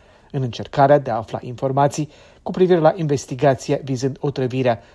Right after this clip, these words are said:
fostului agent rus, Sergei Skripal, și fiicei acestuia. Alte ținte menționate în actul de acu-, acuzare sunt firme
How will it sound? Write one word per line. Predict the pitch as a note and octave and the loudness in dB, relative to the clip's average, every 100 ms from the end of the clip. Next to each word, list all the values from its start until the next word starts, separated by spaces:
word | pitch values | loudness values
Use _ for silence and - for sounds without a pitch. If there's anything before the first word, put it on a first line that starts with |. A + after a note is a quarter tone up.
| _ | _
fostului | - F3 - G#2+ A2 | 0 0 0 -10 -10
agent | - G#2+ A2+ | -12 -12 -12
rus, | G#2+ B2+ B2 - _ _ _ | -6 -6 -6 -12 _ _ _
Sergei | - C#3+ B2+ A#2+ | -2 -2 -2 -10
Skripal, | - - C#3+ C3+ D3+ D3+ - _ | -12 -12 -6 2 4 2 -6 _
și | - D3+ | -8 -8
fiicei | - G2+ - G#2 | -8 -12 -12 -12
acestuia. | - B2+ C3+ A#2 B2+ G#2+ _ _ _ _ _ _ | -10 -6 -6 -8 -12 -14 _ _ _ _ _ _
Alte | - D3 C3 | 2 2 2
ținte | A#2 F3+ D#3+ - - | -4 -2 -4 -6 -18
menționate | - - C3 C3+ D3+ D#3 - - | -16 -8 0 0 0 -6 -8 -16
în | - D3 | -10 -6
actul | C#3 - A2+ | -6 -8 -12
de | A2 C#3 | -10 -12
acu-, | - - | -12 -14
acuzare | - C3+ C3+ A#2+ C#3 D#3 | -10 -8 -4 2 4 4
sunt | E3+ D#3 C3 | -2 -8 -8
firme | - C3 C3+ | -6 -4 -4